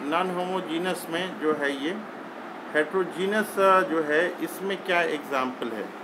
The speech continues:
तो for example ये बता रहा है कि sand and salt, sugar and salt, वुड जो है इसमें, फिर ब्लड, water in oil, ये जो है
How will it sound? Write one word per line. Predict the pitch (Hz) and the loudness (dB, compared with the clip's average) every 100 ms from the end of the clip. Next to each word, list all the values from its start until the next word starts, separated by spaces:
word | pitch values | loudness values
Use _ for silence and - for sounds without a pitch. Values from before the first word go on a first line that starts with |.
| - - - - - - | -12 -10 -12 -12 -8 -4
तो | |
for | 156 180 185 | -2 2 2
example | 190 165 160 170 165 196 | 2 0 2 2 2 -2
ये | 196 196 | 0 0
बता | 180 175 165 | 0 0 2
रहा | 165 180 | 4 4
है | |
कि | 180 185 | 2 -4
sand | - 170 170 196 | -4 0 2 2
and | 190 - 160 175 - 151 | -2 -2 -2 -2 -2 2
salt, | 143 143 147 - - - - - - - - - - - - - - | 4 4 0 -10 -12 -12 -12 -12 -12 -12 -12 -10 -10 -10 -12 -8 -4
sugar | 175 180 202 - | 0 4 4 4
and | 151 160 156 165 | 2 0 0 2
salt, | 143 135 - - - - - - - - - - - - - - - | 4 4 0 -8 -12 -12 -12 -12 -12 -12 -12 -12 -12 -12 -12 -12 -2
वुड | 170 190 160 151 | 2 4 2 2
जो | 160 | 4
है | 147 147 | 4 2
इसमें, | 139 - 143 160 156 | -2 -2 -2 -2 -4
फिर | 165 160 165 | -2 0 0
ब्लड, | 139 156 165 160 - - - - - - - 135 | 0 4 4 4 -2 -12 -12 -12 -12 -12 -4 4
water | 165 170 | 6 6
in | 208 196 185 180 | 2 0 0 2
oil, | 151 147 135 123 127 | 4 6 4 2 0
ये | 170 | 0
जो | 180 185 | 2 0
है | 165 156 185 | 2 2 2